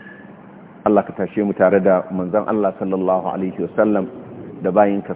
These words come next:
salihai. Mu yawaita salati a gare shi, kamar yadda Allah ya mana umarni. Ya ce, "Inna Allaha wa mala'ikatahu yusalluna 'alan nabi, ya ayyuhalladhina amanu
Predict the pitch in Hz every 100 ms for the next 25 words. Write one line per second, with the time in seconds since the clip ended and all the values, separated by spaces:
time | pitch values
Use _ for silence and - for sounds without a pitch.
0 | - 87 87 - 80 - - - - -
1 | - 92 104 113 101 104 98 104 113 -
2 | 110 92 98 113 117 - 202 - - -
3 | - - 107 120 117 95 101 95 95 101
4 | 98 76 90 87 98 120 - - - -
5 | - 107 - 98 110 104 95 107 113 107
6 | 98 95 104 - 101 101 104 95 95 92
7 | - 95 95 104 95 92 92 92 92 98
8 | 120 - - - - - - 110 85 101
9 | 98 101 101 95 101 98 92 101 101 98